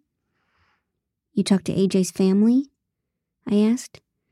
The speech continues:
It was proving very difficult to talk with the chiclet tooth. It was getting softer by the second. He nodded.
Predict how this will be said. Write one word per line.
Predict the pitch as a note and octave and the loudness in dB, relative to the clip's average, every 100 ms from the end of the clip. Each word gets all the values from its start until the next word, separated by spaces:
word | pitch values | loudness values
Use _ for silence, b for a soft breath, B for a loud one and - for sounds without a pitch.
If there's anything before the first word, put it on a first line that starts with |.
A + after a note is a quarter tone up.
| _ _ _ - | _ _ _ -6
It | |
was | G#3+ G#3 | -4 -4
proving | - D4 C#4+ A3+ | 0 2 4 4
very | G#3+ A3+ | 4 2
difficult | G#3 F#3+ - - F3+ | 2 -2 -2 -6 -6
to | F3+ | -8
talk | - F#3+ F#3 | -4 -4 -4
with | - | -10
the | - | -12
chiclet | - G3+ - F#3+ E3 | -8 -6 -4 -6 -6
tooth. | - F#3 E3 E3 - _ _ _ _ _ _ | -4 -2 -2 -4 -16 _ _ _ _ _ _
It | F#3+ | -4
was | F3+ | -2
getting | - G#3 G3+ | 0 2 2
softer | - G3 F#3+ - F3 E3 | 0 -2 -2 -4 -6 -6
by | A3+ F#3+ | -4 -6
the | F3 | -6
second. | - F3+ F3+ F3 - - _ _ _ _ _ _ _ _ _ _ - | -6 -6 -4 -6 -10 -12 _ _ _ _ _ _ _ _ _ _ 4
He | G#3 | 6
nodded. | F3+ F3 F3 - | 6 4 0 -4